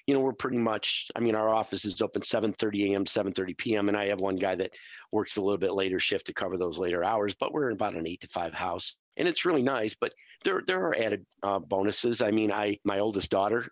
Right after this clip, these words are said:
is a student at Mott now, so I get to see her every day at school, and, uh, she's got a job there as a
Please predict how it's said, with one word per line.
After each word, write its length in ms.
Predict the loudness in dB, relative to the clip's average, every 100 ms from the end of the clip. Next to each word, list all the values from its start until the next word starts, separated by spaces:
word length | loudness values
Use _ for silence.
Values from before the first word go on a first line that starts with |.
| -2
is 180 | -2
a 60 | -2
student 380 | -2 0 0 0
at 100 | 0
Mott 300 | 0 -2 0
now, 200 | 0 0
so 200 | -2 0
I 120 | 0
get 180 | -2 -6
to 80 | -4
see 180 | -4 -2
her 320 | -2 -2 -4
every 220 | -4 -2
day 260 | 0 0 0
at 120 | -4
school, 500 | -6 -2 -2 -2 -6 -4
and, 260 | 0 0
uh, 80 | 0 -4 -16 -6
she's 220 | -2 0
got 140 | 0
a 80 | 0
job 320 | 0 0 2
there 360 | 2 2 2 0
as 200 | 0 0
a 100 | -2